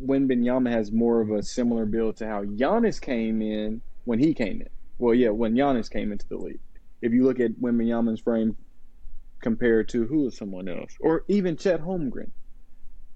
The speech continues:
they don't have great frames to where you can s-, you might, "Okay, I can see injuries popping up."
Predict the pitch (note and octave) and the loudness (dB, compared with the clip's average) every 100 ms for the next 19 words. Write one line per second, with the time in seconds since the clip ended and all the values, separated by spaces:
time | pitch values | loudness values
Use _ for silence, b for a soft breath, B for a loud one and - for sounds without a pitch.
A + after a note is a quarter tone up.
0 | - - - C3+ B2+ F#3+ G3 F3+ E3+ D#3+ | -10 -12 -12 -2 2 2 2 2 2 2
1 | C3 C3 C#3 A#2+ C#3+ C3 B2 - A#2+ B2 | 2 2 2 0 -2 0 0 0 0 2
2 | A#2 A2+ G#2+ A2+ - - B2+ A2+ G#2+ A2 | 2 -2 -4 -8 -10 -2 0 2 0 0
3 | G#2+ G2+ G2+ - - - B2+ B2+ A#2 C3 | 0 -2 -4 -12 -12 -6 -4 -2 0 2
4 | A#2+ A#2 A2 G#2 A#2 G2+ G2+ G2 - | 2 2 0 -2 -2 -2 -2 -6 -6